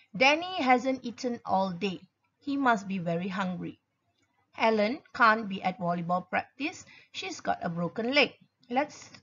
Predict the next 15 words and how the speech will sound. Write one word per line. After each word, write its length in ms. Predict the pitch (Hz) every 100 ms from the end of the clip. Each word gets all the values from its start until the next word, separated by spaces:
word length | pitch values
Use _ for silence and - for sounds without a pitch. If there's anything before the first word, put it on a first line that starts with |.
| _ -
listen 400 | 220 254 233 233
to 120 | 196
the 140 | -
explanation 840 | 185 - - 180 180 175 - 165 170
now. 180 | 160 - _ _ _ _ - - -
We 120 | 254
use 340 | 254 339 392 240
must 540 | 233 202 254 - - _ 269
plus 320 | 254 320 -
the 120 | -
infinitive 640 | 220 - 233 214 - 190 _ -
to, 320 | 165 175 262 _ - _
to 180 | 302 285
express 580 | 277 - - 311 -
a 100 | -